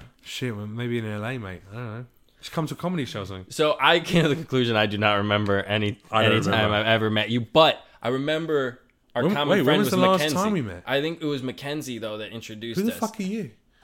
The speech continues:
Speaker 2: Who?
Speaker 1: <laughs> Sorry.
Speaker 2: I'm you.
Speaker 1: <laughs> Are you me?
Speaker 2: I'm you.
Speaker 1: Oh.
Speaker 2: How old are you?
Speaker 1: Old.
Speaker 2: I'm y-, the young. I'm like the
Speaker 1: I'm
Speaker 2: five.
Speaker 1: thirty-four. You're only thirty-three.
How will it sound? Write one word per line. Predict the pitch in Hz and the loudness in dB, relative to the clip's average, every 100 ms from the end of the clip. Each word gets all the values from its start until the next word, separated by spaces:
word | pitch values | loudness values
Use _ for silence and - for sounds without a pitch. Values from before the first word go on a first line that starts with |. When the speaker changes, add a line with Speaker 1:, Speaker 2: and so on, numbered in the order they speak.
| _ - | _ 0
Speaker 2:
Who? | 240 | 6
Speaker 1:
<laughs> | 226 170 220 - 214 - | 8 10 8 10 10 10
Sorry. | - 180 | 4 6
Speaker 2:
I'm | 208 285 | 10 10
you. | 233 269 311 135 233 320 - 349 392 - | 12 12 12 10 6 2 4 6 4 2
Speaker 1:
<laughs> | - | 2
Are | 190 | 4
you | 208 247 | 8 8
me? | 247 254 - 180 | 8 6 6 8
Speaker 2:
I'm | 277 240 | 8 8
you. | 226 302 147 123 95 | 6 6 6 4 0
Speaker 1:
Oh. | 180 233 165 95 - _ _ | 4 4 4 0 -8 _ _
Speaker 2:
How | 120 160 | -4 2
old | 226 247 | 2 2
are | |
you? | 262 285 302 _ _ _ - _ _ _ | -4 -6 -10 _ _ _ -20 _ _ _
Speaker 1:
Old. | 110 104 95 90 - _ - | -10 -8 -8 -12 -20 _ -2
Speaker 2:
I'm | 151 208 175 | 2 2 2
y-, | 143 190 | 2 4
the | 185 | 4
young. | 180 175 175 185 185 160 | 4 6 6 4 -2 -2
I'm | 196 | -2
like | 190 | -2
the | 180 - | -4 2
Speaker 1:
I'm | |
Speaker 2:
five. | 170 175 120 | 6 6 4
Speaker 1:
thirty-four. | 117 - 117 95 82 _ _ _ _ _ _ _ _ _ | 0 -4 -6 -8 -10 _ _ _ _ _ _ _ _ _
You're | 156 | -4
only | 175 | -2
thirty-three. | 170 165 127 196 143 | 0 -2 -2 -6 -8